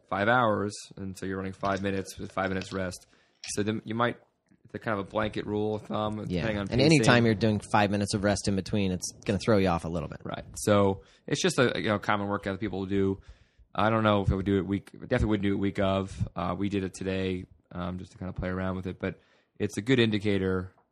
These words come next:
Speaker 1: uh, at least according to Bart, that's worked for him in the past, and he's a big proponent of it since it's named after him. I think he gave,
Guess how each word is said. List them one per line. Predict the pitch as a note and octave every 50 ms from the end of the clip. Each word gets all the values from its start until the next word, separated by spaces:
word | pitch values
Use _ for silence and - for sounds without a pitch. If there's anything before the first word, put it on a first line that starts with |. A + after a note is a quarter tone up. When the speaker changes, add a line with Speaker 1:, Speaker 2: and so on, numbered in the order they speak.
| _ -
Speaker 1:
uh, | F#2 F#2
at | F#2 G2+
least | G#2 G2 -
according | - - G#2 G2 F#2
to | F#2
Bart, | - F#2+ F#2+ F#2 F#2+ - - _ _ _ _ _ - - _ _ -
that's | F2 F2+ F#2 - - - -
worked | F2+ F#2 F#2+ -
for | - F#2
him | F#2 F#2+ F2+ F2+ F2+ F2+
in | F#2 F#2
the | F2+ F2+
past, | - F#2 F2+ F2+ F2+ F2+ - -
and | F#2+
he's | F#2 F2+ F2+ F2 F#2
a | _ _ _ - - _ - -
big | - F#2+ F2+
proponent | - F2 - F2+ F2+ F2+ F2+
of | F#2
it | F2+ F2 _
since | - -
it's | - - -
named | - G2 G2 G2+ F#2+ F#2
after | F#2+ F#2+ - - F#2+
him. | G2+ F2+ F2+ F2+ F#2
I | G2+
think | G2 -
he | _ - F2+
gave, | F2+ F2+